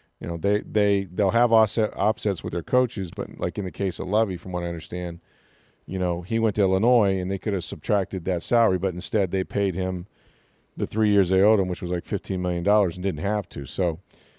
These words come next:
um, they're generous that way. They're used to paying coaches. But no, I think, I think the, I think the main thing is, is that it's not,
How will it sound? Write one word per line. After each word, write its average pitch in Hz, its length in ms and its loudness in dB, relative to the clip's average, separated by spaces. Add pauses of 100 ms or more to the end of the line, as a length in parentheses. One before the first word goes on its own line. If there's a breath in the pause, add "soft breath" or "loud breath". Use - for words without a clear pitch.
(260 soft breath)
um, 85 360 -4
they're 101 120 4
generous 151 420 4
that 107 220 4
way. 104 180 4
They're 107 100 6
used 120 260 0
to - 60 -10
paying 110 280 -2
coaches. 101 380 0
But 127 140 0
no, 127 220 6
I 110 100 6
think, 156 320 -4
I 143 80 -6
think 185 200 -4
the, 117 100 2 (420)
I 131 80 -4
think 143 180 -4
the 113 60 2
main 110 320 2
thing 92 220 -4
is, 92 220 -4
is 85 140 -6
that 90 220 0
it's 95 280 -8
not, 92 360 -4